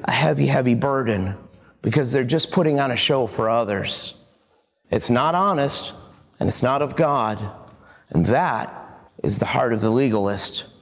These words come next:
See, God doesn't want us to live this way. That's what Paul's telling us. God doesn't want us to live that way. God doesn't want us always worried about what other people think.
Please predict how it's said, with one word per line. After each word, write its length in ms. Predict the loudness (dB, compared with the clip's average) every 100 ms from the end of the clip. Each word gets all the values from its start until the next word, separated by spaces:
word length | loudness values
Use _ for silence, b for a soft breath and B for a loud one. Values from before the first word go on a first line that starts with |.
| _ _ B B B
See, 160 | 0 2
God 320 | 4 4 4
doesn't 260 | 4 4
want 220 | 4 4 4
us 480 | 2 -2 -4 -12 -2
to 100 | 4
live 320 | 6 4 4
this 260 | 0 0 0
way. 320 | 0 0 0
That's 240 | 0 0
what 160 | -2 -2
Paul's 320 | 0 0 0
telling 320 | 0 2 2
us. 140 | 0 0
God 260 | 0 2
doesn't 240 | 2 0 2
want 160 | 0
us 140 | 0 0
to 40 |
live 200 | 2 4
that 180 | 2 2
way. 180 | 0 0 B B
God 260 | 0 2 4
doesn't 320 | 2 2 2
want 240 | 4 4 2
us 180 | 0
always 720 | -4 -6 0 2 4 4 4
worried 420 | 4 4 6 4 2
about 280 | 2 2
what 180 | 2 0
other 360 | 2 0 2 0
people 600 | 0 2 4 4 0 0
think. 680 | 0 2 4 2 -4 -10